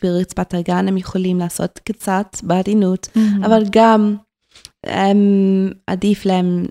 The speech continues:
Speaker 1: לפעמים לחכות.
Speaker 2: כן.
Speaker 1: אה, זה פשוט, אה,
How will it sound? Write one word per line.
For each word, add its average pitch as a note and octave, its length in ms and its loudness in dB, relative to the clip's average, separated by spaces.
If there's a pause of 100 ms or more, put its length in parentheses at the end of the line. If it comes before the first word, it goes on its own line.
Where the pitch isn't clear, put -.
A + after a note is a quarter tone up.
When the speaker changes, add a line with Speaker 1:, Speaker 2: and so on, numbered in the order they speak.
Speaker 1:
לפעמים F#3 420 0
לחכות. - 720 -6
Speaker 2:
כן. G3 520 0
Speaker 1:
אה, E3+ 460 2 (360)
זה - 140 -10
פשוט, - 420 -4
אה, G3+ 320 2